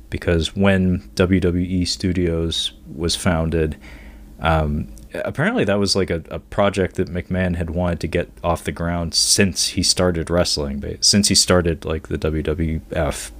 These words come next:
like, like, he always wanted to make movies. And you can kinda see that with, with how they do their vignettes and how much emphasis is placed on the, the editing and of those, like,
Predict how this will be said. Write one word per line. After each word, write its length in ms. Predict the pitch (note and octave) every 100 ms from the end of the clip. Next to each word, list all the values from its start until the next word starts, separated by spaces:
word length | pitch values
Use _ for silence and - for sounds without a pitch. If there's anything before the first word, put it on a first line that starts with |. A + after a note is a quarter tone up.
| - - E2+
like, 240 | D#2 D#2
like, 240 | E2 D2+
he 120 | - F#2
always 480 | - F2+ F#2 E2+
wanted 320 | - E2 - -
to 80 |
make 240 | D#2+ D#2+ -
movies. 360 | E2+ D#2+ E2
And 120 | G#2+ C#3+
you 80 |
can 140 | D#3+ E4
kinda 260 | F4 E4
see 240 | G3+ - C#3
that 300 | F#2 D#2+ -
with, 240 | F#2+ - - - - - -
with 160 | G#2+ G2+
how 160 | G#2
they 140 | G2 F#2
do 180 | G2+
their 140 | G2 F2+
vignettes 600 | F#2+ F2 D#2+ F2 F#2+ -
and 140 | F2
how 120 | F2+
much 200 | F2+ E2+
emphasis 540 | E2 E2 F2+ - F2+ -
is 80 | E2+
placed 360 | - E2+ -
on 140 | F#2 E2
the, 180 | D#2 E2
the 260 | E2 E2
editing 500 | E2+ F2 F2 F#2 F#2+
and 180 | F#2+ G2 - - - - -
of 280 | F#2 F#2+ -
those, 460 | F#2+ G2 - -
like, 260 | - F#2 F2+